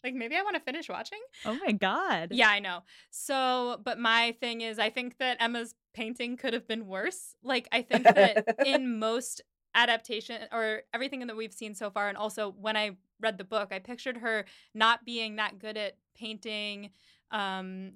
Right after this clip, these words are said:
Speaker 1: reading. Like, she just doesn't continue tasks. Like, she doesn't finish learning skills.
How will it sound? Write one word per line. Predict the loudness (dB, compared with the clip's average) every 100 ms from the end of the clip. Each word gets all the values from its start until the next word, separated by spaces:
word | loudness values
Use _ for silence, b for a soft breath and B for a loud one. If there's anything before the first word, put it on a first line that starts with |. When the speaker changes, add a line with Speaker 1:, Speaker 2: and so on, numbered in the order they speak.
| _
Speaker 1:
reading. | -10 -6 -2 -2 -2 -4
Like, | -6
she | -6
just | -8 -4
doesn't | -4 -4 -8 _ _ _ _ _ _ _ _
continue | -4 -2 0 0 2 0
tasks. | -2 2 4 4 0 -14 -20 -20 _ -10
Like, | -10 -10 -12
she | -10
doesn't | -8 -8
finish | -8 -8 -8
learning | -10 -8 -6 -6 -8
skills. | -12 -6 -2 0 2 0 -2 -6